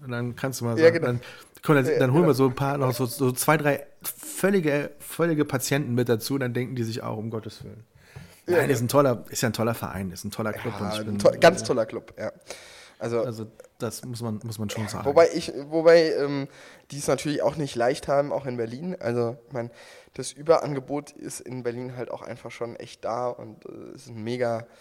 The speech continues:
Speaker 2: es ist halt einfach ein mega, mega, mega großes Sportpaket, was du dir hier in Berlin buchen kannst, egal in welche
Speaker 1: Mhm.
Speaker 2: Richtung.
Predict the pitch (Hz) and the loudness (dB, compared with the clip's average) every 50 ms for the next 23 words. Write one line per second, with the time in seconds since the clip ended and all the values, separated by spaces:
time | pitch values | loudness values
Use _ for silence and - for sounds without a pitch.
0 | - - - - - - - - 127 120 135 - 147 143 117 82 139 143 131 143 | -20 -20 -20 -20 -20 -20 -18 -12 -10 -8 -6 -2 0 0 0 0 0 -2 -2 -4
1 | 131 - 127 120 117 117 127 139 147 131 131 123 120 117 117 117 117 117 117 120 | -4 -4 -6 -6 -4 -4 -2 -2 -2 -2 -2 -2 -2 -4 -4 -6 -6 -6 -4 -4
2 | 113 113 113 113 117 117 117 113 110 - - 113 120 117 - 113 - - - - | -4 -4 -4 -6 -4 -2 -2 -2 -2 -2 -6 -10 -10 -10 -10 -14 -14 -14 -16 -14
3 | - - - - - 131 127 - 131 110 - 113 98 - 104 - - 104 101 101 | -12 -12 -4 0 2 2 2 2 0 -4 -4 -6 -8 -8 -8 -10 -10 -10 -10 -10
4 | 101 107 110 101 107 101 104 101 110 110 104 101 107 110 117 107 - 123 120 127 | -8 -8 -8 -8 -6 -6 -6 -4 -4 -6 -6 -8 -10 -10 -10 -8 -6 -6 -6 -6
5 | - - - - - 92 107 - 113 110 110 117 120 110 110 127 117 107 98 95 | -8 -12 -14 -14 -12 -10 -6 -4 -2 -2 -2 -4 -4 -4 -2 -2 -2 -2 -2 -4
6 | - - - 120 123 123 | -6 -8 -8 -8 -10 -10